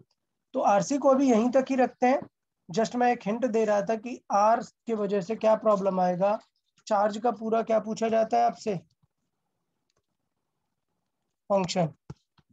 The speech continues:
पूरा ये function पूछा जाता है। तो अभी हम इसमें बहुत सारा discussion करेंगे कि चार्ज दिया है तो फिर current कैसे निकालनी है और बाकी सारी चीजें हैं। तो आरसी पे हम next lecture में discussion करेंगे, but मैं बता देता हूँ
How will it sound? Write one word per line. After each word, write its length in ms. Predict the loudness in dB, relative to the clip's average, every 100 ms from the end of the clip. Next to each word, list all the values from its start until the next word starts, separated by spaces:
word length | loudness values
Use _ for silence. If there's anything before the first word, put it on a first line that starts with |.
| _
पूरा 180 | 2 6
ये 180 | 6 6
function 480 | 4 4 4 2 2
पूछा 260 | 2 2 2
जाता 300 | 2 2 0
है। 80 | 0
तो 140 | -2 -2 -2
अभी 180 | -2
हम 100 | -2 -2
इसमें 240 | -4 -4
बहुत 260 | 0 -2 0
सारा 180 | -2
discussion 500 | 0 -2 -4 -4 -4 -2
करेंगे 420 | -2 0 2 0 0 -14 _ _ _
कि 280 | 0 2 2 -2 _ 0
चार्ज 300 | 2 4 0
दिया 360 | 0 2 2
है 260 | 2 2 0 -2
तो 140 | -8
फिर 140 | -8 -6
current 420 | 0 0 0 0
कैसे 260 | -2 -2 -4
निकालनी 520 | -4 -2 -2 -2 -2
है 80 | 0
और 160 | 0
बाकी 280 | 2 0 -2
सारी 260 | -4 -4 -4
चीजें 320 | -6 -8 -2
हैं। 160 | -2 -2 -8 _ _ _ _ _ _ _ _ _ _
तो 160 | -2 0
आरसी 360 | 4 2 2 0
पे 120 | 2
हम 100 | 4 4
next 260 | 0 0 -2
lecture 240 | 0 0
में 140 | 2
discussion 420 | 0 -2 -4 -4 -2
करेंगे, 300 | 0 2 2
but 200 | 2 0 -4 _ _ _ _
मैं 200 | -2 0 0 -8 _
बता 280 | -2 2 2
देता 260 | 2 2
हूँ 100 | 2